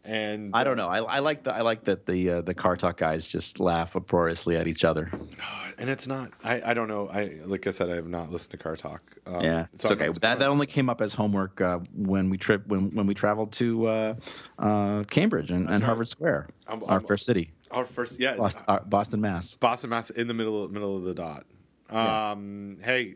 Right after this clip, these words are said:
Speaker 1: uh, I will. Uh, we, we will plan on doing this again 'cause, uh, 'cause we, we're on a roll.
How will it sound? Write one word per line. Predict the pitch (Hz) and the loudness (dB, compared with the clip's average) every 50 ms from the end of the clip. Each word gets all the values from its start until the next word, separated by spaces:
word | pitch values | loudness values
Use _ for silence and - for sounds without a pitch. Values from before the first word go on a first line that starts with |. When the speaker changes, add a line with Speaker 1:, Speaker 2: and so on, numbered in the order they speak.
| - | -6
Speaker 1:
uh, | 101 104 104 101 101 85 | -2 -2 -2 -2 -2 -2
I | 101 104 | 0 0
will. | 107 107 110 110 110 107 107 | 0 0 0 -2 -2 -2 -2
Uh, | 107 107 107 104 104 104 104 104 104 104 - 82 92 | -2 -2 -2 -2 -2 -2 -2 -2 -4 -6 -8 -10 -8
we, | 110 117 113 | -8 -8 -6
we | 107 113 123 | -4 -4 -4
will | 131 127 123 | -4 -4 -4
plan | - 131 131 131 | -4 -4 -2 -2
on | 131 123 | -4 -2
doing | 120 123 117 | -2 -4 -4
this | 120 117 - | -4 -6 -8
again | 117 101 107 123 135 107 85 | -6 -6 -6 -6 -6 -6 -8
'cause, | - 104 95 90 - - - | -6 -6 -6 -4 -4 -6 -6
uh, | 82 78 80 82 - - - - | -6 -8 -8 -10 -12 -12 -14 -16
'cause | - 101 98 | -16 -14 -12
we, | 101 104 98 101 | -8 -8 -6 -4
we're | - 98 101 104 | -2 0 0 0
on | 104 101 | 0 0
a | 92 | -2
roll. | 85 98 117 113 - - - | -2 -2 -2 -2 -4 -8 -12